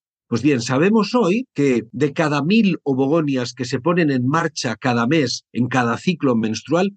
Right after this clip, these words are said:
solo una llega al estadio de ser ovulada, de tal manera que los embarazos en la hembra humana en general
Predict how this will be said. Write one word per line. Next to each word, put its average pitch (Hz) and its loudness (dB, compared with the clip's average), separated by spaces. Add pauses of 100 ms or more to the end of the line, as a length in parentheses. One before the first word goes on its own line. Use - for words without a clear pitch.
(120)
solo 180 2
una 208 2 (140)
llega 147 0
al 123 -2
estadio 135 2
de 113 0
ser 143 -2
ovulada, 117 0 (280)
de 127 -4
tal 165 0
manera 202 2
que 147 -2
los 120 2
embarazos 131 0
en 147 2
la 147 2
hembra 151 0
humana 175 -2
en 165 -4
general 131 0